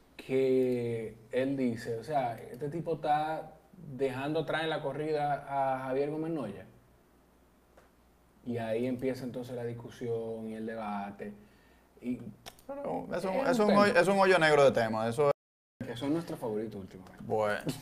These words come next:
Speaker 1: <laughs> Por, mira, a propósito de ese tema, tú ves que no cae en el tema que yo te dije, que yo quisiera verte discutiendo con Luis, o discutiendo, no, hablándolo con Luis. Sería interesante.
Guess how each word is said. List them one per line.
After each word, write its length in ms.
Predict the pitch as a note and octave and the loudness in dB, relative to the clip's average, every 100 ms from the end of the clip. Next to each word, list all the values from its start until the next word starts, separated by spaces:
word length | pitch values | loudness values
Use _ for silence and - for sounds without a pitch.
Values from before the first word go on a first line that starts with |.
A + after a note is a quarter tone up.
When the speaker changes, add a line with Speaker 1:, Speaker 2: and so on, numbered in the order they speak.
| - | 0
Speaker 1:
<laughs> 1300 | F3 - B2+ B2 A#2 - - - - - - - - | 0 -2 -6 -6 -8 -8 -12 -14 -18 -20 -20 -20 -2
Por, 280 | C3+ C#3 C3+ | 0 2 2
mira, 260 | D3+ E3+ | 2 0
a 60 | D#3+ | 0
propósito 440 | C#3+ C#3 E3 D#3 | -2 -4 -4 -4
de 60 | D3 | -4
ese 120 | D#3 | -6
tema, 340 | B2 G#2+ G#2 G#2 - - | -8 -8 -10 -14 -20 -14
tú 100 | G3+ | -10
ves 140 | F#3 | -8
que 60 | F3 - _ _ _ _ _ _ _ _ _ E3 | -8 -10 _ _ _ _ _ _ _ _ _ -4
no 120 | D3+ | -4
cae 240 | D3+ C#3 | -4 -6
en 120 | C#3 C3+ | -4 -4
el 120 | B2+ | -4
tema 200 | C3+ C3 | -6 -6
que 120 | B2+ | -8
yo 80 | A#2+ | -6
te 100 | B2+ | -4
dije, 180 | A2+ G#2 | -6 -6
que 160 | G#2 | -8
yo 120 | G#2 | -8
quisiera 280 | B2 A#2+ B2 | -8 -8 -6
verte 220 | A#2+ A#2 A#2 | -6 -6 -8
discutiendo 440 | A2+ A2 A2+ A2+ | -10 -8 -8 -8
con 140 | - | -10
Luis, 120 | G#2+ G2+ - - - - - | -12 -12 -16 -20 -20 -20 -8
o 40 | A#2 | -2
discutiendo, 680 | B2+ - C3 C3+ D3+ D#3+ D3+ | -2 -2 -2 0 2 2 0
no, 200 | B2 A2 | -2 -2
hablándolo 420 | A#2+ C#3+ D3 C#3 | -2 -2 -2 -2
con 140 | B2 | -2
Luis. 160 | G#2 G#2 G2+ - - - - - - - - - - - - - - - - - | -2 -4 -10 -16 -20 -20 -20 -20 -20 -20 -20 -20 -20 -20 -20 -20 -20 -20 -20 -6
Sería 200 | B2+ C#3 | -2 0
interesante. 640 | D#3+ E3 D#3+ G2+ F#2 - | 0 -2 -4 -8 -8 -10